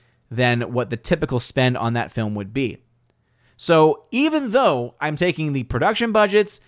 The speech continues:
and I'm taking the marketing that is typical, not the actual marketing, even with that, you still get one point four billion in losses. And again, i-, if you're wondering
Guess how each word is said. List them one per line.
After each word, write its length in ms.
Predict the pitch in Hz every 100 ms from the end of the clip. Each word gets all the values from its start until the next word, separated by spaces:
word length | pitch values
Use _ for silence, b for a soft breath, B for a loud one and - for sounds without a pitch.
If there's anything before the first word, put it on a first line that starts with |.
| _ -
and 100 | 147
I'm 80 |
taking 300 | 143 156 151
the 60 | 147
marketing 720 | 139 160 214 151 110 110 135 -
that 140 | 131 117
is 200 | 127 - _ _ _
typical, 680 | - 311 269 - 101 113 170 _ _ _ _
not 160 | 123 131
the 100 | 151
actual 480 | 143 151 - 123 104
marketing, 520 | 104 87 80 82 147 _ _ _ _ _ _ _ -
even 240 | 196 226
with 160 | 220 -
that, 300 | 165 180 147
you 60 |
still 220 | 131 175
get 240 | 170 165 -
one 380 | 113 135 214 240
point 380 | - 202 202
four 320 | - 180 180 170
billion 580 | 120 123 147 180 147
in 160 | 131 127
losses. 560 | 120 120 120 - - - _ _ _ _ _ _ _
And 120 | 131 143
again, 360 | 160 156 - -
i-, 100 | -
if 140 | 110
you're 100 | 117
wondering 680 | 113 127 139 135 135 131 131